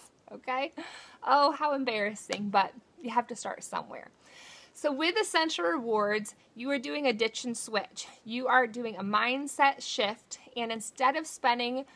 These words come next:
your hundred dollars a month at Walmart, you are now going to spend your hundred dollars a month at Young Living, in the Young Living store, and you're going to buy your same products.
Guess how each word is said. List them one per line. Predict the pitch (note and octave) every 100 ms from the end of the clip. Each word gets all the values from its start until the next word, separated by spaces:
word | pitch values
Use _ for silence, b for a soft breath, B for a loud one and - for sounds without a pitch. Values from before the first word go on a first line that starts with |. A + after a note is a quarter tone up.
| B
your | F#3
hundred | - B3+ C#4 D4
dollars | C#4+ C#4 C#4 C#4
a |
month | C4 A#3+ A#3+
at | -
Walmart, | G3+ B3 C4+ D4 C#4+ G3 E2 - - - B B B B
you | A3+ B3
are | A#3+
now | A#3+ A#3+ C4
going | C#4+ B3+ C4
to |
spend | - - G#3+
your | G#3
hundred | G#3+ - A#3+ C4+
dollars | A#3+ G3+ G#3 G#3 G#3+
a | G#3+
month | G#3+ F#3+ F#3+ G3+ -
at | G3+ G3
Young | A3+ A#3 B3
Living, | D#4 F#4+ - - G3+ -
in |
the | G#3+
Young | A3 B3 B3 C4+
Living | D4+ C#4 G#3
store, | - - - F3+ - -
and | G#3+
you're | G#3
going | A3 A#3 B3
to |
buy | G#3+ G3 G3
your | F#3 F#3
same | - - A#3+ B3 C4+
products. | C4+ A3+ G3+ G3+ G#3 -